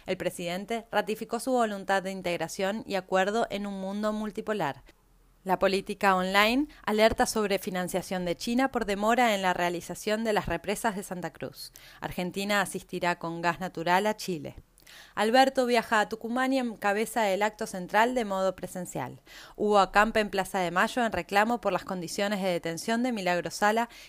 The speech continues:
que da nota en Infobae y candidatea a Kicillof para veinte veintitrés.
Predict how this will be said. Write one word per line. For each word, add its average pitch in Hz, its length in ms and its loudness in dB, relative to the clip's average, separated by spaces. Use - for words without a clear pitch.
que 208 100 0
da 214 140 6
nota 220 440 2
en 175 100 -4
Infobae 208 760 4
y 208 80 -4
candidatea 202 680 2
a 233 100 2
Kicillof 185 600 -2
para 208 220 2
veinte 170 260 -2
veintitrés. 170 720 -6